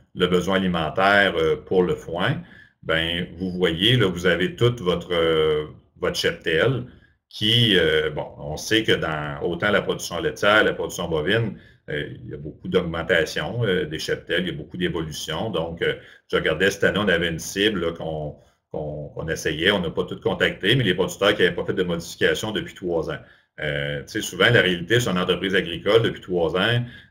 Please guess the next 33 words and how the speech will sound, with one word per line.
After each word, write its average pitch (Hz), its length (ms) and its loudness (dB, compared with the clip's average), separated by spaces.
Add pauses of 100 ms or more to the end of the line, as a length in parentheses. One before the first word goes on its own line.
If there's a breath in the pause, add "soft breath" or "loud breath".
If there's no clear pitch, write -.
avec 80 220 -6
les 80 120 -6
augmentations 87 800 -2
qu'il 95 140 -6
y - 20 -2
a 78 40 -4
eu, 98 320 -4
là, 90 120 0
au 87 180 2
niveau 78 220 -8
de 87 60 -4
la 80 80 -4
production - 360 -6
laitière 98 720 2
ou 82 80 -4
au 82 40 -8
niveau 82 180 -6
de 85 40 -6
la 80 100 -2
production 87 360 -6
bovine, 87 480 0
les 78 140 -6
changements 87 420 -6
qu'il 82 140 -8
y - 20 -4
a 80 40 -4
eu, 117 140 -6
ben, 85 280 -2
c'est - 280 -10
important 92 440 0
de 92 80 2
regarder 78 360 -4
ça. - 140 -12